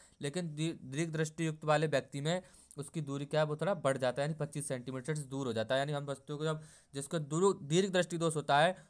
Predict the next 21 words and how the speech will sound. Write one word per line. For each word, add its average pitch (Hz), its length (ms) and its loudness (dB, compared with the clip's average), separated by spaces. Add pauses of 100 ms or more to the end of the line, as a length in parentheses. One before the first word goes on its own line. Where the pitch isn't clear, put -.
तो 151 80 -6
जब 147 260 -2
वस्तुओं 156 360 -4
को 156 120 -14
थोड़ा 160 140 2
उसको 156 220 -4
दूर 156 280 -2
रख 160 140 -2
के 156 80 -2
पढ़ना 135 300 -2
पड़ता 123 260 -2
है, 135 60 2
जब 131 100 -4
उसको 151 280 -4 (100)
स्पष्ट 160 320 0
दिखाई 123 240 2
देता 110 300 2
है। 101 200 0 (400)
ठीक 147 100 -4
है 156 60 0
दोस्तों, 170 320 0